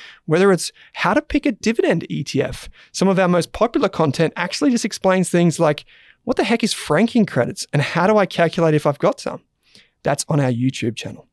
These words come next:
Number ten, if you want to be a better investor, a saver, a better partner with money, or just understand your own relationship with money, you can do that, all of that,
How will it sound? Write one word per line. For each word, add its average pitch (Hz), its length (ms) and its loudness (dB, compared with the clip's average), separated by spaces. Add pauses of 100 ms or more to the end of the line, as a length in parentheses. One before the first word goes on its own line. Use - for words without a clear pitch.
(420)
Number 202 360 4
ten, 190 500 2 (640)
if 240 240 0
you 247 160 6
want 180 280 4
to 196 120 0
be 156 240 2
a 120 80 0
better 151 320 2
investor, 151 720 2
a 156 80 0
saver, 131 560 2 (460)
a 143 80 -8
better 214 300 2
partner 233 400 0
with 190 160 2
money, 156 480 2
or 151 140 0
just 180 220 -2
understand 180 440 2
your 151 200 2
own 240 180 4
relationship 156 560 2
with 143 160 -4
money, 151 380 2 (420)
you 175 220 2
can 233 260 2
do 156 240 4
that, 123 320 -4 (260)
all 180 280 4
of 127 100 -2
that, - 280 -8